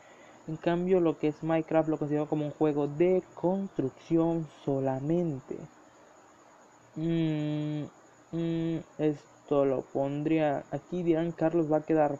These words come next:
feo". No sé, aquí ya me la estoy jugando demasiado.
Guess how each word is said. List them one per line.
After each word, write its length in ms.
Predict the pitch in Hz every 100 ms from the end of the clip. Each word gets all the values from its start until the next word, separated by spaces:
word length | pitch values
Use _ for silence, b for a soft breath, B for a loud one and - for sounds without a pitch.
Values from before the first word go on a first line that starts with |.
| -
feo". 260 | 156 160 165
No 500 | 151 151 156 143 - - - - - -
sé, 240 | 151 156 - - - -
aquí 300 | - 147 165
ya 140 | 156 156
me 100 | 156
la 80 | 135
estoy 180 | 147
jugando 340 | 151 147 147 151
demasiado. 640 | 131 139 - 156 143